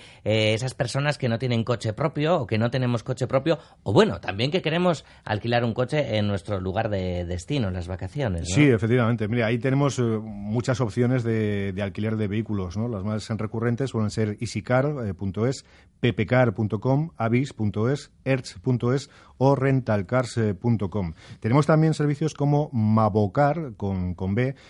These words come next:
Speaker 2: que permite alquilar su coche a un particular o alquilar tú el tuyo, eh, y otro ejemplo similar es
Speaker 1: Ah,
Speaker 2: Drive, es decir,
Speaker 1: vale.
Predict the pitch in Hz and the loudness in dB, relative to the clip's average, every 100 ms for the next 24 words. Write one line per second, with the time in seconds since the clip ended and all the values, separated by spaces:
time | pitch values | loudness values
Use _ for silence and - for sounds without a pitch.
0 | - - 123 127 127 123 131 110 113 117 | -6 -2 0 2 0 0 -2 -2 -2 0
1 | 120 117 107 113 101 127 110 - 120 123 | 0 -2 -2 -2 -4 -2 -4 2 2 4
2 | 123 123 123 131 143 170 156 104 98 104 | 2 0 0 0 0 -2 -6 -4 -4 -4
3 | 101 110 104 120 110 90 117 113 147 131 | -2 -2 0 2 2 2 0 2 -2 -6
4 | 101 90 87 87 92 98 104 101 110 110 | -8 -6 -6 -6 -6 -6 -8 -4 -2 0
5 | 107 104 110 113 - 127 101 117 110 101 | -2 -2 -2 0 0 -4 -2 -2 -2 -4
6 | 110 98 95 98 117 135 208 | -6 -6 -6 -8 -8 -8 -10